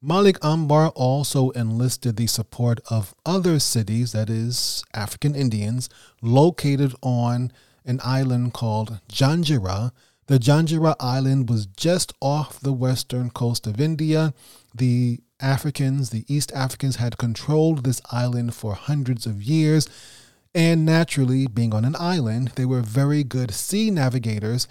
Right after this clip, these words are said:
and Malik used their naval expertise in the fight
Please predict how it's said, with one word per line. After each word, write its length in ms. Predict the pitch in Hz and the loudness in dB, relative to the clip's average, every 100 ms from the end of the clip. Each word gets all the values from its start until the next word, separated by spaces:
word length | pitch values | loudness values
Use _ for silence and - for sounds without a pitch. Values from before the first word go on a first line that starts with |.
| - _ | -10 _
and 240 | 127 120 123 | 0 0 2
Malik 400 | 147 160 151 - | 0 0 0 -2
used 580 | 117 110 160 202 202 - | -6 0 2 4 2 0
their 260 | 135 139 | 0 2
naval 480 | 127 117 135 123 127 - | 2 2 0 0 -2 -2
expertise 800 | 120 - 117 - 156 151 139 - - - - | -4 -4 -6 -4 -2 0 -2 -6 -16 -20 -2
in 140 | 131 | 0
the 100 | 127 | 2
fight 400 | 123 117 110 110 | 0 -2 -2 -4